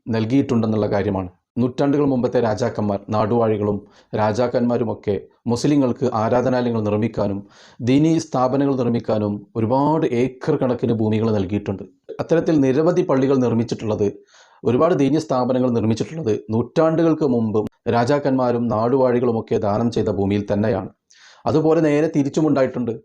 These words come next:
മുഗൾ ചക്രവർത്തിമാരും ടിപ്പു സുൽത്താനുമൊക്കെ നിരവധി ക്ഷേത്രങ്ങളും അവരുടെ സ്വന്തം ഭൂമിയിൽ, ആ, പണി കഴിപ്പിച്ച് ഈ രാജ്യത്തെ ഹൈന്ദവർക്ക് സമ്മാനിച്ചിട്ടുണ്ട്. അത്തരത്തിൽ ടിപ്പു സുൽത്താനൊക്കെ നിർമ്മിച്ച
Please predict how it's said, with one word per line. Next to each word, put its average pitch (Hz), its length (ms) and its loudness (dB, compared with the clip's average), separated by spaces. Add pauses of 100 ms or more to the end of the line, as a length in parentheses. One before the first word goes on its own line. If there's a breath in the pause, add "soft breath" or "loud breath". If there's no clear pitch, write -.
(340)
മുഗൾ 120 200 0
ചക്രവർത്തിമാരും 117 840 0 (140)
ടിപ്പു 143 220 -2
സുൽത്താനുമൊക്കെ 113 800 0
നിരവധി 143 400 2
ക്ഷേത്രങ്ങളും 151 760 0 (340 loud breath)
അവരുടെ 127 300 2
സ്വന്തം 127 360 0
ഭൂമിയിൽ, 120 260 0 (100)
ആ, 113 80 0
പണി 113 280 0
കഴിപ്പിച്ച് 120 460 -2 (460 soft breath)
ഈ 123 120 2
രാജ്യത്തെ 117 380 2
ഹൈന്ദവർക്ക് 113 600 0
സമ്മാനിച്ചിട്ടുണ്ട്. 107 580 -2 (420 soft breath)
അത്തരത്തിൽ 135 300 0
ടിപ്പു 139 300 -2
സുൽത്താനൊക്കെ 131 580 0
നിർമ്മിച്ച 120 380 0